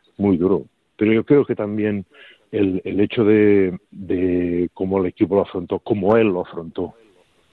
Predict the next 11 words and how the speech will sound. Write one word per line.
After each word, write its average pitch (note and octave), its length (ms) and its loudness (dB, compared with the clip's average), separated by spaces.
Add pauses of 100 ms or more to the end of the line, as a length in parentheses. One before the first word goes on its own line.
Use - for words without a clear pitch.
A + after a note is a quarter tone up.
(100)
¿Eh? F#2 400 0
Yo D2+ 160 0
creo D2+ 180 0
que E2 80 2
él E2 220 0
nos F2 180 -4
dio F2 160 4
también F2 300 0
una E2+ 140 0
lección F2 440 0
de, F2+ 300 2